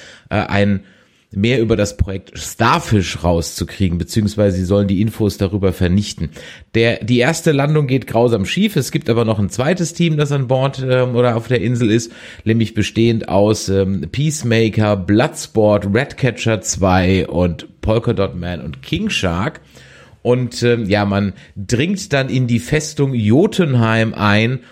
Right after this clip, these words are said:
um sich dort der Informationen rund um Projekt Starfish zu bemächtigen. Unterwegs befreit man dann noch, äh, Harley Quinn, die beim ersten Team dabei war, was aufgerieben wurde, unterstützt noch ein paar Guerilleros und zettelt nebenbei noch einen Staatsstreich an.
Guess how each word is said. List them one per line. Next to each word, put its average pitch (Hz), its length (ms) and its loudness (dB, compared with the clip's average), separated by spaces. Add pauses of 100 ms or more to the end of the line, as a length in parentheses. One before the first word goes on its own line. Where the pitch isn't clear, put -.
(260)
um 110 320 0
sich 104 260 -2
dort 107 400 0
der 104 100 0
Informationen 104 960 -2
rund 92 760 0 (100)
um 110 340 2 (300)
Projekt 90 420 -2
Starfish 98 680 -2
zu 90 120 -4
bemächtigen. 107 640 0 (280)
Unterwegs 104 500 0
befreit 104 480 -2
man 98 180 2
dann 90 240 2
noch, 87 320 0
äh, 80 200 -2
Harley 92 340 0
Quinn, 131 320 0
die 123 100 4
beim 92 340 0
ersten 135 400 -2
Team 92 220 0
dabei 87 380 2
war, 98 100 0
was 95 160 -8
aufgerieben 110 640 0
wurde, 101 360 2 (320)
unterstützt 101 580 0
noch 98 100 -2
ein 87 140 0
paar 87 180 0
Guerilleros 87 680 0
und 82 200 -4
zettelt 95 380 -2
nebenbei 85 540 0
noch 85 240 -2
einen 87 240 0
Staatsstreich - 1000 -4
an. 87 220 -4